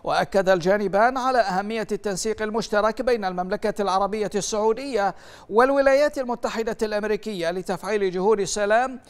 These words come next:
التي تقودها الأمم المتحدة من خلال مبعوثها لليمن السيد مارتن غريفيثس للوصول إلى حل سياسي شامل للأزمة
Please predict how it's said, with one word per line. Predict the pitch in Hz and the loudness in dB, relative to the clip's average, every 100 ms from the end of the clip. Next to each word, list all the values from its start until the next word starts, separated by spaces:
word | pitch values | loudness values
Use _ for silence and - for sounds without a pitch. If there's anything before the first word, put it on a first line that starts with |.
| - - 143 | -20 -10 -8
التي | 143 135 147 | -6 -8 -8
تقودها | 190 170 247 233 208 208 | -6 -2 0 2 2 2
الأمم | 190 151 208 247 240 | 0 -2 0 0 0
المتحدة | 240 240 226 269 226 226 226 208 - - | -4 -2 0 -2 -2 0 0 -2 -10 -12
من | 226 247 | -8 -6
خلال | 269 285 277 254 | 0 2 0 0
مبعوثها | 226 196 220 254 233 208 226 | 0 0 0 -2 -2 -2 0
لليمن | 214 208 196 190 190 | 0 0 0 0 0
السيد | 185 214 202 180 175 | -2 -4 -4 -6 -2
مارتن | 190 180 214 226 233 | -2 0 -2 -6 -4
غريفيثس | 269 - 196 160 - - - - | -4 -2 -4 -4 -12 -14 -20 -16
للوصول | 151 147 151 220 233 196 | -12 -8 -4 0 2 2
إلى | 190 190 208 190 185 | -2 -2 4 4 4
حل | - 254 214 190 175 160 | 0 -2 -2 -4 -4 -4
سياسي | 208 190 175 226 233 233 240 | -4 -2 -4 -6 -6 -6 -6
شامل | - 240 254 269 269 | -4 -2 -2 -4 -4
للأزمة | 277 285 285 269 226 214 | -4 -4 -2 -4 -2 -4